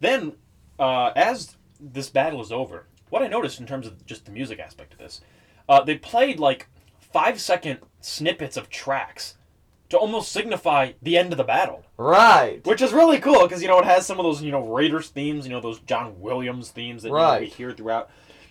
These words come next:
Speaker 1: And then we continue searching and climbing. And wha-, one thing I noticed, I don't know if you noticed this, as you're searching and climbing around, right before we actually get into the Lounge, Chase Lounge itself,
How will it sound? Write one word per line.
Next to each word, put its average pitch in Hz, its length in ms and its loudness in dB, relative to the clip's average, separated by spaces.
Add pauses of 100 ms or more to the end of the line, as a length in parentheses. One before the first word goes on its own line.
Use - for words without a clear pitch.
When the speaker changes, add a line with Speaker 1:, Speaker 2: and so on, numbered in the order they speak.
(140)
Speaker 1:
And 202 120 0
then 311 80 0
we 339 80 -2
continue 208 340 -12
searching 165 300 -6
and 147 100 -10
climbing. 113 420 -10 (840)
And 170 220 0 (400)
wha-, - 160 -6 (100)
one 170 240 2
thing 269 160 -6
I 165 240 2
noticed, 135 320 -2
I 147 60 0
don't 254 100 -4
know 240 60 -4
if - 80 -16
you 185 100 -8
noticed 214 300 -6
this, - 180 -12 (300)
as 262 200 4
you're 330 120 -2
searching 262 340 -2
and 180 100 -8
climbing 180 340 -2
around, 147 440 0
right 160 260 2
before 185 320 -4
we 143 140 0
actually 143 240 -2
get 143 120 -4
into 135 100 -14
the 123 80 -6
Lounge, 123 240 -2
Chase 135 240 -10
Lounge 120 240 -8
itself, - 520 -2